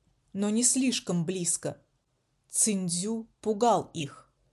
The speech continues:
Он хоть и улыбался, однако от его улыбки веяло арктическим холодом.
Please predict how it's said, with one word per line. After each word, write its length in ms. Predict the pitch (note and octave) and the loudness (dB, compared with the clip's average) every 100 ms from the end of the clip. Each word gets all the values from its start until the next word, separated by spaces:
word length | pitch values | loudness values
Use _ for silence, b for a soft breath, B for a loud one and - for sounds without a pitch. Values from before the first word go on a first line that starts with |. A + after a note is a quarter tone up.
| _ _ _ | _ _ _
Он 240 | - F3+ E3 | 0 0 0
хоть 280 | - F3 F#3 | -4 -4 0
и 40 | |
улыбался, 800 | E3+ F3 G#3+ A#3 A3 - C#3 - _ _ _ _ _ _ | 0 0 2 2 2 -2 -4 -10 _ _ _ _ _ _
однако 540 | E3+ E3+ G3 A3+ A3+ - | -2 0 2 2 2 -2
от 200 | G3 G3+ | -2 -4
его 260 | G#3 G#3 | 0 2
улыбки 500 | G#3 A3 B3 - A3 | 2 0 -2 -2 -4
веяло 440 | G3+ A3+ A3+ A3 G#3+ | 0 2 4 2 0
арктическим 880 | G3+ - - G#3+ F#3+ - - G3+ | -2 -4 -4 -4 -2 -4 -2 -4
холодом. 680 | G3+ A#3+ A3 E3 C#3 C#3 | -2 0 0 -2 -4 -8